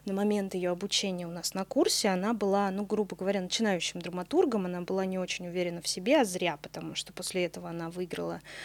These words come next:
а, ряд драматургических кон-, это не в смысле, что мы классные.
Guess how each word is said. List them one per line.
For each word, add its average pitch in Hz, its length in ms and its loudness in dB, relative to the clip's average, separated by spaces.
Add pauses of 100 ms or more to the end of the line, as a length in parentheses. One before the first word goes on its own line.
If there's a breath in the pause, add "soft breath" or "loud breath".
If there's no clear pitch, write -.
(260 loud breath)
а, 175 240 0
ряд 180 180 0
драматургических 175 800 -6
кон-, 277 340 4
это 185 220 -8
не 190 80 -2
в - 60 -4
смысле, 233 300 -2
что - 200 -8
мы 175 180 -8
классные. - 640 -10